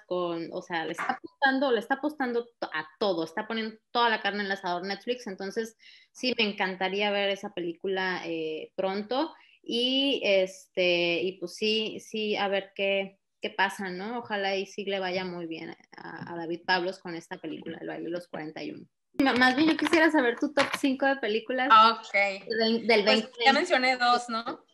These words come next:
Speaker 1: De las que se
Speaker 2: Pues mira.
Speaker 1: estrenaron veinte veinte y que viste, ¿no?
Speaker 2: Ok, mira, eh, este año te digo, vi mucho cine mexicano,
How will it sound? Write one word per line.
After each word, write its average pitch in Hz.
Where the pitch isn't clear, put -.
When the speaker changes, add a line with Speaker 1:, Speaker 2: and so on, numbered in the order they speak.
Speaker 1:
De 233
las 240
que 285
se 277
Speaker 2:
Pues 262
mira. 269
Speaker 1:
estrenaron 311
veinte 247
veinte 269
y 302
que 196
viste, 151
¿no? 240
Speaker 2:
Ok, 240
mira, 247
eh, 226
este 302
año 330
te 294
digo, 269
vi 254
mucho 294
cine 302
mexicano, 269